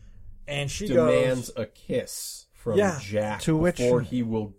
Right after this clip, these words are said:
Speaker 2: she will go get the keys.
Speaker 1: To which I wrote, "Man, she is very clingy."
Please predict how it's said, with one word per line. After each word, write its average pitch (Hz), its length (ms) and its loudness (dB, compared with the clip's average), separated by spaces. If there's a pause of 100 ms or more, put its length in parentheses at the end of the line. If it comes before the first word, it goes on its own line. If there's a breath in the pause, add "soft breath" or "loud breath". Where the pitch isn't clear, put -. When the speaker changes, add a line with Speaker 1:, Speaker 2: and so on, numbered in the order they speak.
Speaker 2:
she - 240 -8
will 107 200 -4
go 107 220 -4
get 95 220 -4
the 95 80 -10
keys. - 640 -10
Speaker 1:
To 170 120 0
which 180 260 2
I 180 200 4
wrote, 135 260 10
"Man, 135 220 -2
she - 220 -10
is 104 180 -10
very 135 340 -8
clingy." 110 540 -10